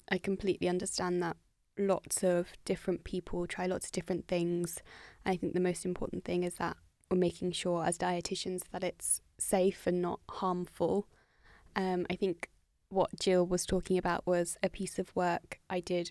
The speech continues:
around cultural competence. So we typically work with patients who are malnourished. They typically have respiratory or cardiac disease, and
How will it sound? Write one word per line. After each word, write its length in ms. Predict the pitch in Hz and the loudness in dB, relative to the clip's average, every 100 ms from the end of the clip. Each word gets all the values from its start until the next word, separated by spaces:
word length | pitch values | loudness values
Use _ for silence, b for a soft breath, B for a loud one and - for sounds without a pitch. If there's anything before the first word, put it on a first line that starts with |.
| - | -6
around 380 | 180 175 175 - | -4 -2 -4 -2
cultural 560 | 190 - - - 175 - | -2 -2 -4 -4 -4 -2
competence. 960 | 190 180 208 - - - - - - B B B B | -2 -2 -4 -6 -8 -8 -6 -4 -4 B B B B
So 380 | - - 190 180 196 | -4 2 4 2 0
we 100 | 185 | -4
typically 640 | - 190 - - 190 180 | -4 -4 -6 -4 -2 0
work 440 | 185 175 170 - | 0 -2 -4 -4
with 240 | 185 175 - | -4 -4 -6
patients 360 | 190 - - | -6 -4 -6
who 160 | - 185 | -2 0
are 140 | 175 | 2
malnourished. 640 | 170 170 170 170 170 - - - | 2 0 0 -2 -2 -6 -6 -4
They 280 | 175 175 170 - | 0 -2 -4 -10
typically 340 | - 180 - 190 | -6 -6 -6 -8
have 400 | - 175 160 - B B B B | -6 -4 -6 -12 B B B B
respiratory 640 | 226 - 233 220 - 214 202 196 | -4 2 4 4 2 2 4 2
or 280 | 185 185 180 | 2 2 0
cardiac 520 | - 214 208 190 - | -2 0 0 -2 -2
disease, 640 | 196 - 190 180 180 180 - - | -2 2 2 4 2 -2 -6 -4
and 340 | 180 180 | -2 -2